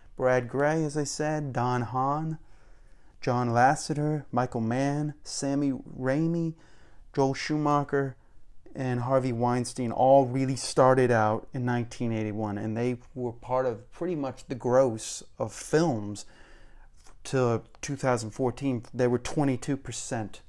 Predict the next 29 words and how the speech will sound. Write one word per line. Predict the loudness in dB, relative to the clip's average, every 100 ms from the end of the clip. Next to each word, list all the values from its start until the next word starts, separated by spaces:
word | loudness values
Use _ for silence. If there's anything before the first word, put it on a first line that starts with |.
| -18
of |
the | -12
gross. | -6 -4 -4 -8 -14 -16 -18
From | -12 -12 -4
nineteen | -2 -2 -2 -2
eighty-one | -2 -2 -4
to | -6
two | -10 -10
thousand | -6 -6 -8
fourteen, | -10 -8 -8 -10 -12
twenty-two | -12 -10 -8 -8 -12
percent | -14 -10 -8
of | -8
the |
gross | -8 -4 -4 -4 -14 -18 -20 -20 -14
of | -14
films | -12 -8 -4 -4 -6 -10 -16 -18 -14
was | -10 -6
from | -6 -6 0 2 2
this | -2 -2 -2 -6 -12
group. | -8 -4 -4 -4 -14 -18 -20 -20 -20 -20 -20 -20 -20 -20 -20 -20 -20 -20 -20 -20 -20 -14
And, | -8 -6 -4
uh, | -4
nineteen | -4 -8 -8
ninety-four | -8 -8 -8 -8 -8
was | -8 -14
their | -14 -14 -14
peak. | -18 -14 -14 -14 -18 -20 -20 -20 -20 -20 -20 -20 -20 -20 -20 -20 -12
So | -6 -6